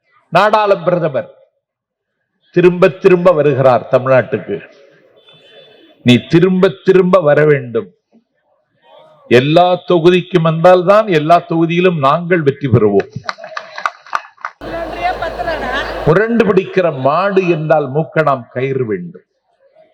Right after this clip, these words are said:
ஆளுங்கட்சி என்றால் எதிர்க்கட்சி வேண்டும். எதிர்க்கட்சிகளே இருக்கக்கூடாது என்கிற மிலேச்சத்தனத்திற்கு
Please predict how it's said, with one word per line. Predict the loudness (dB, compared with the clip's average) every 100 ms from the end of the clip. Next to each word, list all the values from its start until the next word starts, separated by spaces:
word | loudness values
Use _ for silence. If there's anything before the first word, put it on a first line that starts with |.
| _ _ _ _ _ _ _ -8
ஆளுங்கட்சி | 0 2 2 0 0 -2 0 0
என்றால் | 2 0 0 -2
எதிர்க்கட்சி | -4 -6 -8 -8 -6 -4
வேண்டும். | -2 -2 -4 -8 -20 _ _ _ _ _ 2
எதிர்க்கட்சிகளே | 2 4 2 2 -2 -2 -2 2 2 2 0
இருக்கக்கூடாது | 0 -4 -10 -8 -6 -4 -4
என்கிற | -8 -8 -8 -8
மிலேச்சத்தனத்திற்கு | -6 -6 -4 -4 -4 -4 -6 -6 -8 -6 -4